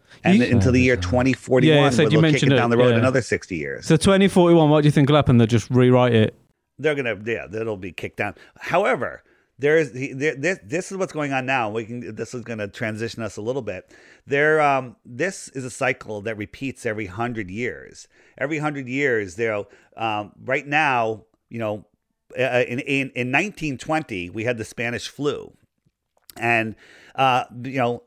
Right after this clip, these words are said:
Speaker 1: p-, everybody was wearing masks, everybody was getting vaccinated, and there was a massive die-off. In eighteen twenty, there was cholera.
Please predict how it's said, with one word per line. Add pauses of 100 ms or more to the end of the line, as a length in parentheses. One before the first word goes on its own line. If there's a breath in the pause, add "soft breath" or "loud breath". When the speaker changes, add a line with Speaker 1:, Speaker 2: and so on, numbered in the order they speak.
(120)
Speaker 1:
p-,
everybody
was
wearing
masks,
everybody
was
getting
vaccinated,
and
there
was
a
massive
die-off.
In
eighteen
twenty,
there
was
cholera.